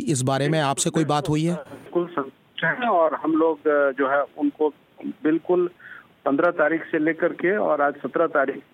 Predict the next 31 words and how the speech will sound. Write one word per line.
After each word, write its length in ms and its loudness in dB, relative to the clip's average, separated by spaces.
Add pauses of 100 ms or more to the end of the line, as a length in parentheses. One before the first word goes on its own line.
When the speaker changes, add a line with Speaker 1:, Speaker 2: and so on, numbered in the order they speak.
Speaker 2:
वो 160 -2
लोग 260 -2
पूरा 200 -2
satisfied 580 0
हैं। 100 0
और 200 2
हम 160 0
लोग 400 0
उसमें, 380 0 (240)
उसमें 440 2
भी 160 2
हमने 340 2 (360)
करीब 220 0 (120)
दो 120 4 (120)
company 420 0
एसआरपी 480 0
और 180 2
मंगाई 360 2
है, 140 -4 (360)
Sufficient 800 0
पुलिस 220 2 (100)
बंदोबस्त 460 2
दिया 280 4
गया 280 4
है 220 0
और 240 2
हम, 320 2
हमें 400 0
जो 180 2
है, 160 2
जो 260 0